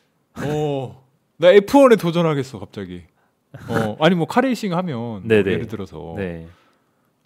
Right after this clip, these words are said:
Speaker 2: 하여튼 은퇴를 빨리 좀, 그러니까 약간 마침표를 찍고 싶어요.
Speaker 1: 근데 되게 좀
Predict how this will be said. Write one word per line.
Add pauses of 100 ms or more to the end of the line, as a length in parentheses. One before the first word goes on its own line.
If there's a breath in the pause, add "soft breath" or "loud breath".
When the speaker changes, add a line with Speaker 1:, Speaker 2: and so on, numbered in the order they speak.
(280)
Speaker 2:
하여튼
은퇴를
빨리
좀, (800)
그러니까 (160)
약간
마침표를
찍고
싶어요.
Speaker 1:
근데
되게
좀